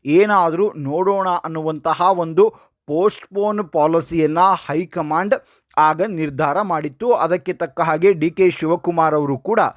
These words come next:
ತಮ್ಮ ನಿಲುವನ್ನ ಸ್ಪಷ್ಟಪಡಿಸಿದ್ರು. ಆದ್ರೆ ಕಳೆದ ಒಂದು ವರ್ಷದಿಂದ ಯಾವಾಗ ಈ ಎರಡೂವರೆ ವರ್ಷ ಹತ್ತಿರ ಆಗ್ತಾ ಬರ್ತಾ ಇತ್ತೋ,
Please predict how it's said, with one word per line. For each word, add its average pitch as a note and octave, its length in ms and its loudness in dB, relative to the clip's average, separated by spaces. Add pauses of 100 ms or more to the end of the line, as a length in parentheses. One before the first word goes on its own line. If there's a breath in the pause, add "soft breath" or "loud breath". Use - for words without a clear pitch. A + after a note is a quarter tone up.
(300 soft breath)
ತಮ್ಮ G#3 260 -2
ನಿಲುವನ್ನ E3+ 500 -2
ಸ್ಪಷ್ಟಪಡಿಸಿದ್ರು. D3+ 1040 -2 (200 loud breath)
ಆದ್ರೆ F#3 420 0
ಕಳೆದ E3 420 -6
ಒಂದು F#3 440 0
ವರ್ಷದಿಂದ D#3+ 540 -2 (100)
ಯಾವಾಗ D3 520 -2 (380 loud breath)
ಈ D#3 140 0
ಎರಡೂವರೆ F3+ 500 4
ವರ್ಷ D3 360 -6
ಹತ್ತಿರ E3+ 480 -4 (160)
ಆಗ್ತಾ E3 380 0
ಬರ್ತಾ D3 300 -2
ಇತ್ತೋ, C#3+ 380 2